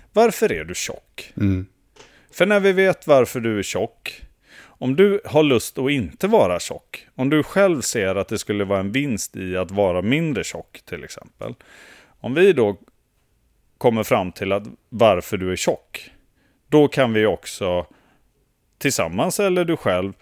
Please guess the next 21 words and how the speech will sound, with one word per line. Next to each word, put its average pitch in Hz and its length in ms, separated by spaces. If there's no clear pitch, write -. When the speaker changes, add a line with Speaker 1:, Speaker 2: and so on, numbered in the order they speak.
Speaker 1:
sluta 110 500
vara 90 280
tjock, - 540
om 135 160
det 120 80
Speaker 2:
Mm. 104 120
Speaker 1:
nu 98 180
är 87 180
en 87 140
vilja. 120 480
Speaker 2:
Mm. 95 240
Ja, - 80
Speaker 1:
Och, 127 240
Speaker 2:
jag 123 60
Speaker 1:
alltså, 117 160
Speaker 2:
förstår. 113 160
Speaker 1:
det, 151 340
så 160 120
det, 156 120
ja, 139 180
ja. 120 240